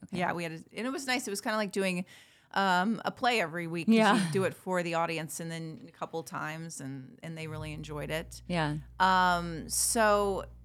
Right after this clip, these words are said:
Speaker 2: so if you're doing that, it's, it's different. But I would say being on a porn set, especially, I mean, I, m-, the ma-, mass majority of my thing has been on Vixen sets.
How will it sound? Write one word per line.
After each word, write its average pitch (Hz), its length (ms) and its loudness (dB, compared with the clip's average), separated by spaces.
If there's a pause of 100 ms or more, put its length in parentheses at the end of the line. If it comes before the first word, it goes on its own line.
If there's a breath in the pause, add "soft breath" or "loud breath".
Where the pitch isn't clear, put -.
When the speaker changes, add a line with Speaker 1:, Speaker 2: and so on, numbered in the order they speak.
(540)
Speaker 2:
so - 300 2
if 226 120 0
you're 247 100 0
doing 247 260 0
that, 196 160 6
it's, - 120 -8
it's 175 240 -4
different. 147 380 -2
But - 100 -6
I 262 140 6
would 330 140 -4
say 240 360 0
being 208 300 -4
on 202 120 -4
a 196 40 -4
porn 196 320 -6
set, 202 200 -4
especially, 202 600 -6 (100)
I 190 100 -2
mean, 185 160 -4
I, 175 260 -2 (260)
m-, 170 340 -6 (220)
the 165 80 -6
ma-, 170 180 -2 (100)
mass 185 460 2
majority 165 400 0
of 156 60 0
my 151 120 0
thing 160 140 -4
has 156 140 -2
been 151 120 -4
on 151 120 -4
Vixen 175 320 -2
sets. - 440 -2